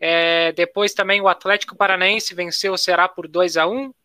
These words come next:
O Santos venceu o R B Bragantino por dois a zero. O Atlético Mineiro passou o carro no Corinthians três a zero. O Palmeiras passou o carro no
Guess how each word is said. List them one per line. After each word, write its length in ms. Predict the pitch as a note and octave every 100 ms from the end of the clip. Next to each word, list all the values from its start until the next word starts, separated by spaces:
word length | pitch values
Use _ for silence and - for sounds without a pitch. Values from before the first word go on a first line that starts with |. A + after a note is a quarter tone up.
| _ _ _ _ _ _
O 40 | E3+
Santos 480 | - A3 A#3 G3+ E3+
venceu 400 | F3+ F3 G3+ G3
o 200 | F#3+ F3
R 160 | F3 F3+
B 100 | F#3
Bragantino 540 | F#3 F3 E3+ - F#3
por 160 | - -
dois 240 | F3 D#3+
a 80 | D3+
zero. 340 | C#3 G#3 A#3
O 20 |
Atlético 480 | G#3 - G3 G3+ -
Mineiro 300 | F#3 F3+ G3
passou 380 | F#3+ E3 - F#3+
o 40 | F3+
carro 380 | - F#3+ F#3+
no 80 | F3+
Corinthians 540 | F3 F3+ F#3+ F#3 E3 -
três 260 | F#3 F#3+
a 120 | D#3+
zero. 400 | D3 F3 A3+ A3+
O 40 | G#3+
Palmeiras 560 | - F#3 F3 G#3+ G#3
passou 340 | - F3+ - F#3+
o 40 |
carro 360 | - F#3 F#3 F#3
no 200 | F3